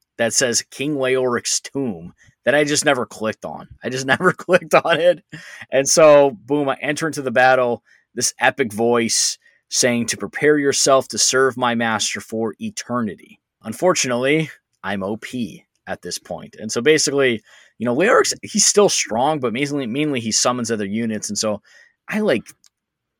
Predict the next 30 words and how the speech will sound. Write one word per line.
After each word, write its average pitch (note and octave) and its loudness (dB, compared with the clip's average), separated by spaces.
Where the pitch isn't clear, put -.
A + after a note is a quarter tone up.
five-shotted C3 2
him C#3 0
with A2+ -4
Holy A#2+ -2
Bolt, D3 -2
and A#2 -4
that A2 -2
was G2 -6
it. A2+ -8
So - -6
it A#2+ -2
was, A#2+ -6
it F3 -8
was D3+ -6
pretty A#3 -6
anticlimactic B2 -4
for A2 -8
me, G2+ -8
but C3 0
I D#3 2
did G3+ 2
like D#3 2
the C#3+ 4
idea A#2 0
that G2 -4
even E3+ -6
though D3+ 2
you B2+ -2
couldn't A#2 -6
farm C#3 -2